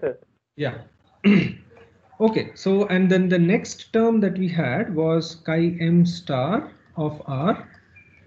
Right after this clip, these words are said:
Speaker 2: delta U of R times psi K of R. Okay,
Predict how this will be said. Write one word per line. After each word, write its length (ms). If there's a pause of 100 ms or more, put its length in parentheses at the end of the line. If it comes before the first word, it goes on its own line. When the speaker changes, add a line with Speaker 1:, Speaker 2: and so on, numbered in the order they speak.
Speaker 2:
delta 400
U 400
of 260
R 380 (720)
times 480
psi 300
K 380
of 200
R. 240 (1000)
Okay, 260